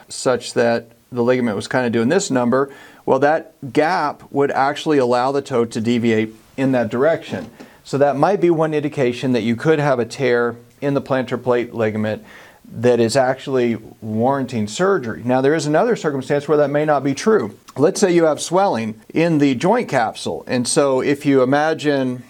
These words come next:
again, this is second toe, here's your big toe. And if the swelling in the joint capsule, it actually gets inflated, well,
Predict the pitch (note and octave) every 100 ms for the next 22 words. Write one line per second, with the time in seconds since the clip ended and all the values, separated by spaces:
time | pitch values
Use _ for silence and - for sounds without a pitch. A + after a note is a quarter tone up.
0 | _ A#2+ - B2 C3+ B2 A#2+ F#2+ G2+ B2+
1 | B2 A2 - B2+ A#2 A#2 B2 A2+ B2+ C3+
2 | - B2 B2 A#2+ A2 G#2+ C#3 B2+ A#2+ A2+
3 | A2+ C#3+ - - C#3 C#3+ C3+ B2+ - D#3
4 | E3+ - C#3 A#2+ - D3+ F3 A#3 G3 C3
5 | A#2+ C3 - - D3 C#3+ B2 G#2+ C3+ D#3+
6 | A#3 A3 D#3+ B2+ A#2 A2 - B2 C#3 -
7 | C3 D3 D3+ D3+ C#3 C#3 C3+ A2+ - D#3+
8 | F#3+ F#3+ B2 A#2 A#2 - - - D3 D3+
9 | D3 -